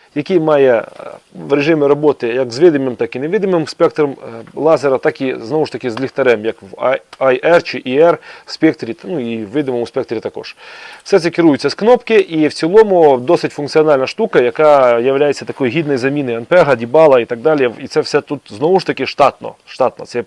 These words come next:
повторюсь, це штатні речі. Це той випадок, коли ці штуки лежать, о, ці, ці речі є, в-, лежать в ворож-, в зброярних кімнатах, кімнатах зберігання зброї у будь-якому регіональному управлінні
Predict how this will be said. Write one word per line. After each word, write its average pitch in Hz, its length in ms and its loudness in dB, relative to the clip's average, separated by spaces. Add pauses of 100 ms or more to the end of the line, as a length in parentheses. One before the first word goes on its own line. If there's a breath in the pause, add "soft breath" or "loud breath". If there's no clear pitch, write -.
(120)
повторюсь, 131 400 -4 (180 loud breath)
це 127 120 -10
штатні 123 360 0
речі. 107 240 -4 (400 soft breath)
Це 160 260 6 (160)
той 170 160 4
випадок, 190 400 2
коли 151 180 2
ці 131 140 -4
штуки 190 480 0
лежать, 131 400 2 (140)
о, 151 120 -8
ці, 147 340 2
ці - 160 2
речі 156 280 4
є, 135 60 4
в-, 117 380 -4
лежать 143 400 4
в - 20 -10
ворож-, 131 300 2
в 113 80 -8
зброярних 135 440 2
кімнатах, 165 420 -2
кімнатах 143 280 -4
зберігання 131 340 -2
зброї 160 340 0 (360 loud breath)
у 170 100 -6
будь-якому 165 560 0
регіональному 135 440 0
управлінні 160 520 -2